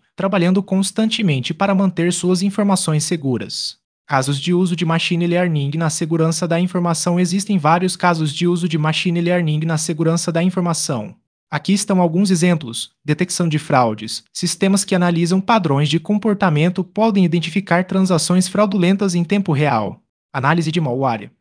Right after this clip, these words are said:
Machine learning pode ajudar a identificar novos tipos de malware, aprendendo com dados de ameaças anteriores. Autenticação. Tecnologias de reconhecimento facial ou de voz utilizam machine learning para verificar identidades de forma mais eficaz.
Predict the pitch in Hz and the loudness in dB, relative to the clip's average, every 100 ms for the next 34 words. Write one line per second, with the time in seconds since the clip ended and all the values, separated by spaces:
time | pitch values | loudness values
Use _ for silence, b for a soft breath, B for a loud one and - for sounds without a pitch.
0 | - 156 156 175 165 147 135 131 135 139 | -2 0 0 0 0 -2 -2 -4 -6 -8
1 | - 202 202 196 170 151 170 180 185 196 | -2 0 0 -2 0 0 2 0 0 -2
2 | 202 165 160 135 147 175 185 - 175 175 | -4 -2 -2 0 -2 -2 -2 -2 -2 -2
3 | 165 170 143 127 131 127 160 b - 196 | -2 -2 -2 0 0 -2 -6 b -6 -2
4 | 208 139 151 170 185 196 147 147 151 135 | -2 0 0 0 0 0 2 0 0 -2
5 | 139 156 170 190 185 190 196 180 147 113 | -2 0 0 0 0 0 0 0 0 -2
6 | 101 - - _ _ _ 147 151 214 208 | -6 -12 -14 _ _ _ -4 0 -2 0
7 | 220 208 143 113 123 _ _ 180 208 214 | -2 -2 -4 -6 -10 _ _ -4 -2 0
8 | 202 156 185 165 170 180 180 175 180 185 | 0 2 0 2 0 0 0 0 0 2
9 | 170 180 - 190 - 156 135 139 196 196 | 2 0 -2 -2 0 2 2 0 -2 0
10 | 180 123 180 202 226 175 156 160 180 180 | 0 2 2 2 0 0 0 0 0 2
11 | 196 190 180 175 165 175 175 185 180 196 | 2 2 2 2 0 0 -2 -2 0 0
12 | 226 220 147 180 208 - 180 165 180 185 | -2 0 0 0 0 0 0 0 0 0
13 | 170 175 180 147 143 151 139 - 135 139 | 0 0 0 0 0 -2 -4 -6 -4 -2
14 | 110 - - | -2 -4 -12